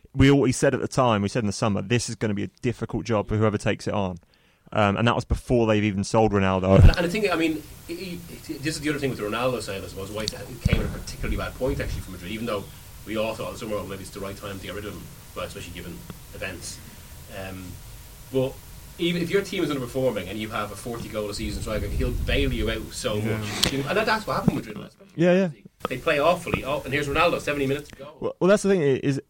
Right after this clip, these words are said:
Speaker 1: the perception about Ronaldo is scores in the big Champions League games and scores, like, four goals when they beat Alaves six nil.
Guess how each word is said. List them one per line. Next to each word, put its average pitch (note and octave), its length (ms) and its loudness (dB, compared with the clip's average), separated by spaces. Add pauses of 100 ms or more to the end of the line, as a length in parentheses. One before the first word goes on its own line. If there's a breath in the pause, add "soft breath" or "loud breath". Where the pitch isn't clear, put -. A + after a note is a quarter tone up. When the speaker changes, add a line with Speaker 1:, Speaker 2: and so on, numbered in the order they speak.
(140)
Speaker 1:
the C3 120 -2
perception - 400 4
about D3 180 2
Ronaldo B2 440 6
is F#2+ 180 -2 (280)
scores C#3 360 6
in B2 60 4
the A2 80 4 (120)
big C#3 220 2
Champions A2+ 280 0
League G#2 160 2
games G2 400 -2 (320 soft breath)
and C3 260 4
scores, A#2 480 6
like, G#2+ 300 0
four B2+ 260 2
goals G#2 320 6
when A2+ 80 2
they G#2 60 2
beat G2+ 320 -2 (240)
Alaves G#2 320 2
six - 260 -8
nil. G#2+ 300 0